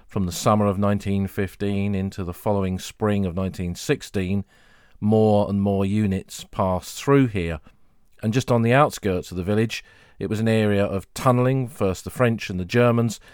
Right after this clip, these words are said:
and then the British tunnelling companies of the Royal Engineers based in Albert came up and worked underground, blowing small-scale charges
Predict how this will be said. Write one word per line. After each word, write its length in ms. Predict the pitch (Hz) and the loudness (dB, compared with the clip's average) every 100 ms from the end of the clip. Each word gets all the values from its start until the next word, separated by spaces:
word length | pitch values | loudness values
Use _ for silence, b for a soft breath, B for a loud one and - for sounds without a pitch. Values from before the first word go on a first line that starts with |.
| B B | B B
and 100 | 98 | -2
then 100 | 98 | 0
the 60 | 92 | 0
British 460 | 117 110 110 - - b b | 2 2 2 -2 -10 b b
tunnelling 360 | - 123 110 104 | 0 2 2 0
companies 440 | 117 104 101 104 | 0 -2 0 0
of 100 | 98 | 0
the 80 | 92 | 0
Royal 180 | 107 104 | 2 2
Engineers 500 | 101 95 104 104 98 | 2 0 2 2 0
based 360 | - 107 98 95 | 0 -2 -2 -2
in 60 | |
Albert 520 | 98 95 110 107 104 | 0 0 2 2 2
came 260 | - 98 98 | 0 0 2
up 200 | 101 - b b b b | 2 0 b b b b
and 320 | - 98 95 - 95 | -2 0 -2 -6 -6
worked 560 | 104 117 117 - 165 - - | 2 4 4 2 -12 -6 -2
underground, 720 | 113 104 98 107 104 104 95 | 0 0 0 2 2 2 0
blowing 320 | 101 98 95 | 0 0 -2
small-scale 840 | - - 120 117 - - 98 92 | -4 -4 -2 -2 -4 0 2 2
charges 600 | - 107 98 98 101 95 | 0 2 4 2 -2 -4